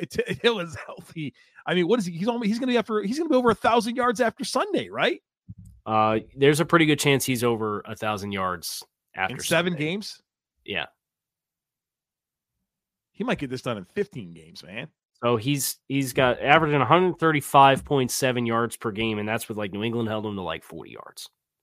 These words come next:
Speaker 1: And what, like, he'd have another fifty yards if he didn't have the little,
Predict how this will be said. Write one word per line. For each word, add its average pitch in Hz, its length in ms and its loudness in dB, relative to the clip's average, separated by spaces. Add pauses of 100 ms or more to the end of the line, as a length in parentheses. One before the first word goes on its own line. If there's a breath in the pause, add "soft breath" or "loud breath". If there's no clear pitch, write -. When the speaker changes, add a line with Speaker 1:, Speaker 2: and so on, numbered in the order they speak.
(320)
Speaker 1:
And 175 120 -2
what, 247 220 6
like, 208 240 2
he'd 247 200 4
have 247 160 6
another 214 320 4
fifty 233 380 0
yards 220 320 6
if 170 100 0
he 185 60 2
didn't 196 200 0
have 190 180 2
the 175 80 0
little, 170 340 0